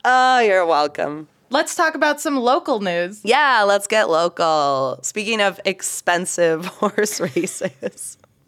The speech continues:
Speaker 1: <laughs> let's give an update on the mayoral race. There are currently three candidates for mayor in Salt Lake City.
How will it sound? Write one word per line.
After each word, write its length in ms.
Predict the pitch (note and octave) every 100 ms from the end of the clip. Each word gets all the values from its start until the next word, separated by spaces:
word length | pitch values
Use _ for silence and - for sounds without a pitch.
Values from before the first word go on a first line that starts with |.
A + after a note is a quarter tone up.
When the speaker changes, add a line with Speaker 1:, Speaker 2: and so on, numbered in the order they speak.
| - _ -
Speaker 1:
<laughs> 560 | - - A#3 - G#3+
let's 180 | B3 C#4
give 160 | E4+ F#4+
an 80 | F4
update 380 | B3+ A3+ C4+
on 160 | B3+ B3+
the 80 | A#3+
mayoral 680 | G#3+ G3 G#3+ A3 C#3 A2+ -
race. 440 | D3 F2+ A#2 - - -
There 300 | G3 A3+ B3
are 240 | A3+ A3
currently 480 | A3 C#4 C#4+ C4 B3
three 500 | - A3+ A3+ B3 C#4+
candidates 520 | C4 G#3 F#3+ E3 E3+
for 100 | - E3+
mayor 180 | D3+
in 100 | D#3
Salt 220 | F3 D#3 C#3+
Lake 180 | D3
City. 400 | - B3 A3+ G#3+